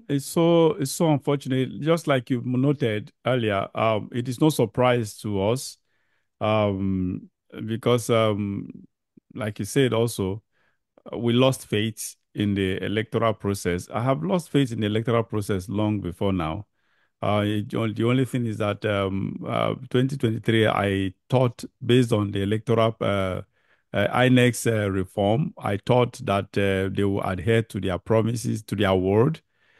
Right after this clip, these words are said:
Uh, so there was a kind of, uh, we had a kind of glimpse of, um, hope, uh, in, during, before the twenty twenty-three election.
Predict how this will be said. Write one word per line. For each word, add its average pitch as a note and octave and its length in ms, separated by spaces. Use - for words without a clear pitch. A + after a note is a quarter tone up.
Uh, G#2+ 140
so G#2+ 360
there G#2 180
was G2+ 280
a G2+ 80
kind B2 240
of, G#2+ 180
uh, G2+ 260
we A2+ 180
had A2+ 280
a G2+ 100
kind A#2 220
of G#2 180
glimpse A#2 520
of, F#2+ 240
um, F#2 460
hope, A2 480
uh, G#2 280
in, G2+ 200
during, A2+ 380
before A2 380
the G#2+ 100
twenty A2+ 220
twenty-three G#2+ 400
election. G#2 500